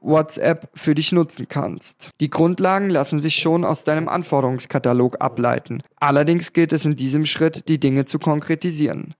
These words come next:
Starte damit, deine Zielgruppe beziehungsweise deine Kunden genau zu analysieren. Neben demografischen Merkmalen wie Geschlecht und Alter ist für dich wichtig,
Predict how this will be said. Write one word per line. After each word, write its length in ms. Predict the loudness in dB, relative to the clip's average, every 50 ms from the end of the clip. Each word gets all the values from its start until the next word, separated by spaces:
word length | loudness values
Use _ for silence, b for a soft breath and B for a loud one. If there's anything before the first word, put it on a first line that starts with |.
| _ -10
Starte 380 | -8 0 2 2 2 2 0
damit, 540 | 0 2 2 2 4 2 0 -2 -4 -4 0
deine 220 | 2 2 2 2 0
Zielgruppe 600 | -2 -2 -2 -2 -2 0 -2 -2 2 2 0 0
beziehungsweise 640 | 0 -2 -2 -2 -4 -4 -4 -2 -2 0 0 0
deine 280 | -2 0 0 0 0 -2
Kunden 440 | -2 -2 -2 -2 -2 -2 -4 -4 -2
genau 280 | -2 0 0 0 -2
zu 180 | -2 -4 -4 -2
analysieren. 720 | -2 0 0 0 0 0 0 -2 -2 -2 -2 -2 -4 -6 -4 0
Neben 280 | 2 4 4 4 4
demografischen 800 | 4 4 4 4 2 2 2 2 2 2 2 0 0 2 2 2
Merkmalen 540 | 2 4 2 2 2 0 2 2 2 2 2
wie 80 | 2 0
Geschlecht 480 | 0 0 0 2 2 2 2 0 -2
und 220 | -4 -4 -4 -2 0
Alter 500 | 0 0 0 2 2 2 2 0 -2 -4
ist 220 | -6 -8 -8 -6
für 100 | -6 -4
dich 280 | -4 -4 -6 -4 -2 -2
wichtig, 520 | -2 -2 0 0 0 0 0 -2 -12 -16